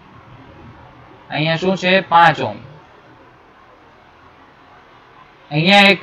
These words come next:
બિંદુથી જોડવામાં આવે છે. ઓકે? પછી આ ત્રણ, બે, અહીંથી એક બિંદુ જાય છે, અહીંથી એક તાર જાય છે, અહીંયા છ ઓહ્મનો અવરોધ છોડેલો છે,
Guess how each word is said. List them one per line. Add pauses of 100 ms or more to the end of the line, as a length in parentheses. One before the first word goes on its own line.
(140)
બિંદુથી
જોડવામાં
આવે
છે. (680)
ઓકે? (880)
પછી (1000)
આ
ત્રણ,
બે, (120)
અહીંથી
એક
બિંદુ
જાય
છે,
અહીંથી
એક
તાર
જાય
છે,
અહીંયા
છ
ઓહ્મનો
અવરોધ
છોડેલો
છે,